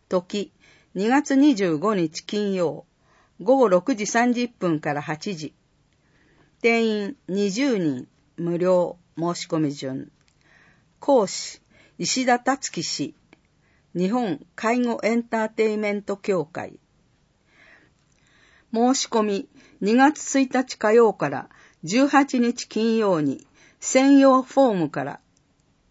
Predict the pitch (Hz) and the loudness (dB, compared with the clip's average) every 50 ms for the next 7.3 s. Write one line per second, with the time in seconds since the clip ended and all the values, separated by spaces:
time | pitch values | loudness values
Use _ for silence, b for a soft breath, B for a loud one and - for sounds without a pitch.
0 | _ _ _ - - 214 226 233 226 233 214 220 220 - 214 190 156 143 139 147 | _ _ _ -8 -2 0 2 2 2 2 0 -2 -2 -4 -4 -2 -2 -4 -4 -6
1 | 143 147 151 147 147 143 - - - - _ _ _ _ _ _ _ _ _ _ | -10 -10 -12 -12 -12 -12 -14 -16 -20 -20 _ _ _ _ _ _ _ _ _ _
2 | b b b b b b b b b b b b b b b b _ - 233 226 | b b b b b b b b b b b b b b b b _ 2 4 4
3 | 240 240 233 226 220 220 233 - - 208 190 - _ _ - 190 208 214 - - | 4 4 4 2 0 0 -2 -2 0 -2 -2 -2 _ _ -4 -4 -2 -2 -6 -4
4 | - 208 202 196 190 - 190 175 180 - 170 156 147 _ _ b b b b b | -4 -4 -4 -4 -4 -4 -6 -6 -6 -4 -4 -4 -4 _ _ b b b b b
5 | b b b - 202 196 196 247 262 254 247 240 - 185 160 127 - - 202 190 | b b b -6 -6 -4 0 0 2 2 0 0 -2 -4 -4 -4 -4 -4 -6 -2
6 | - 254 254 262 262 - _ - 247 - - _ - 240 233 220 220 208 208 196 | 2 4 4 4 2 -2 _ -8 -6 -6 -8 _ 0 0 0 0 0 -4 -8 -10
7 | _ - 156 143 - - | _ -6 -6 -6 -6 -10